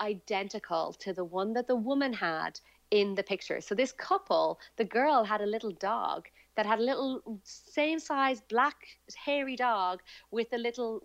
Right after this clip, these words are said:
grey tail curling up. She's like, "There's Marley." And I had never seen the dog in the picture until afterwards. And I'm like, "Oh, look at, I actually have that dog now."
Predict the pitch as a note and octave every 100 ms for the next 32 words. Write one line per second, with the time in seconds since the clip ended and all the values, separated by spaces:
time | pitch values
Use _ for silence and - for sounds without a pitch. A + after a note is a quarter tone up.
0 | F3 F#3 G#3 A3+ A3 A3+ A#3+ F3 C#3 D#3
1 | - - - G#3 G#3 G3 F#3 - _ -
2 | - - F#4+ F#4 F#4+ - D#4+ F#4+ G#3 -
3 | - A3+ _ - C#4 C4+ G#3+ G#3 G#3 G#3+
4 | G#3+ - G#3 E3+ D3+ E3 F#3 F#3 F3+ C#3+
5 | C#3+ - E3 D#3+ F3+ F3 D3+ D#3 - -
6 | - F#3 F3+ F#3+ E3+ D#3+ D3+ - E3 -
7 | D#3+ D3+ - - - F#3 F3 E3+ E3+ D#3+
8 | - C#4 A3 A3+ F3 - F#3 F#3 - E3+
9 | F3+ F3 F3+ E3+ D#3 D3+ -